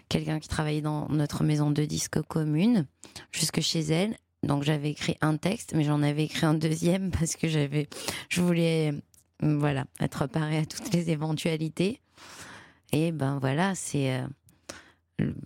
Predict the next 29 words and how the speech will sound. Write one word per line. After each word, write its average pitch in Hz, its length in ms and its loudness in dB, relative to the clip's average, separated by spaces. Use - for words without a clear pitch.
quand 151 140 0
la 139 140 0
porte - 320 -6
de 147 120 -4
sa 147 200 0
maison 156 400 0
s'ouvre 165 420 0
et 139 80 0
qu'elle 135 220 0
apparaît, 135 540 -2
c'est 151 160 -2
comme 143 280 -2
dans 139 280 -2
un 147 140 0
rêve, 185 380 0
cette - 360 -2
élégance, 147 800 0
cette - 400 -2
coquinerie. 160 840 0
Elle 147 160 2
est 156 60 0
la 156 160 0
femme 185 340 -4
que 156 220 -4
je, 147 120 0
que - 140 0
je 139 100 -4
voudrais 147 400 0
être. 220 400 -4